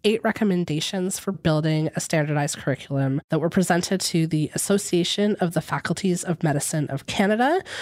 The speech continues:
which is the accrediting body for med schools. And those recommendations are currently under review.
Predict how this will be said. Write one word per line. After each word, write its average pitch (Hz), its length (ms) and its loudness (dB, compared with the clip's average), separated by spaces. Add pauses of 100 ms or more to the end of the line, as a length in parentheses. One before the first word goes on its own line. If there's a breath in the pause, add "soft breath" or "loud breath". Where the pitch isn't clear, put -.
(160 loud breath)
which - 180 0
is 180 160 2
the 160 180 2
accrediting 160 680 2
body 139 340 -2
for - 180 -2
med 143 200 -2
schools. - 540 -4 (100)
And 160 280 0
those 175 180 2
recommendations 156 880 0
are 156 60 0
currently - 360 0
under 147 200 0
review. 131 420 -4